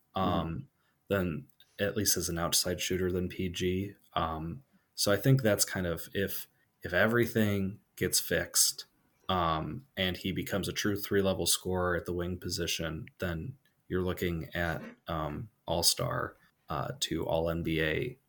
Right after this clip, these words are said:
Speaker 2: um, uh, upside.
Speaker 1: Interesting.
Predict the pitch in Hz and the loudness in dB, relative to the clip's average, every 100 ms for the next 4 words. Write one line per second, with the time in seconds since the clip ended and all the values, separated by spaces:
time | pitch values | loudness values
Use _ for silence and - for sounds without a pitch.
0 | _ _ 80 71 71 85 - _ _ _ | _ _ -2 0 -2 -6 -10 _ _ _
1 | - _ - 80 - 76 - - - - | -20 _ -8 -6 -6 -8 -8 -2 0 0
2 | - - - _ _ - - - - 98 | -2 -8 -18 _ _ -2 -2 -2 -4 -4